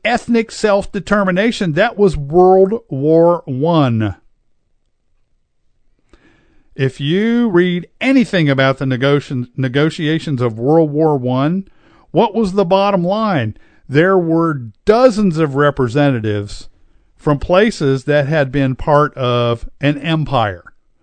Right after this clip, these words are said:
Russian, Ottoman, um,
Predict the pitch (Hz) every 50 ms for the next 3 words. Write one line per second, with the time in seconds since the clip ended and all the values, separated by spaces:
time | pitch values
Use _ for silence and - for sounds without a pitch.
0 | _ _ _ _ _ _ _ _ 127 127 143 156 165 170 160 - - 147 113 95
1 | 85 78 - - _ _ _ _ _ _ - 160 165 165 165 156 135 113 110 98
2 | 92 85 85 - _ _ _ _ _ _ _ _ _ _ _ _ _ - 120 117
3 | 110 110 107 104 104 98